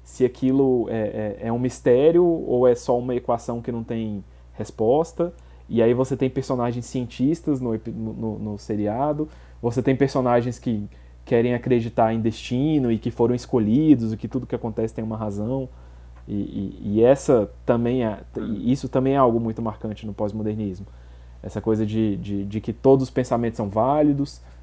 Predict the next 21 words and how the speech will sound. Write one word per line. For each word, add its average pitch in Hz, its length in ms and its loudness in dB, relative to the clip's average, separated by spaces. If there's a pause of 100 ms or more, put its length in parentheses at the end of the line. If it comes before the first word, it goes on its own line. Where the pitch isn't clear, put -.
(160)
todas 123 320 2
as 113 120 0
verdades 113 600 2
são 107 140 -6
válidas, 120 540 0
então 113 400 -4 (400)
se - 280 4
isso, 151 400 6 (280)
se - 280 2
isso 139 200 2
te 139 140 -4
sat-, 123 260 2
se - 140 -2
essa 131 180 4
resposta 123 760 0 (300)
religiosa 123 640 6
te - 100 -12
satisfaz, 170 680 2
bom 165 220 2
pra 196 120 2
você. 180 420 0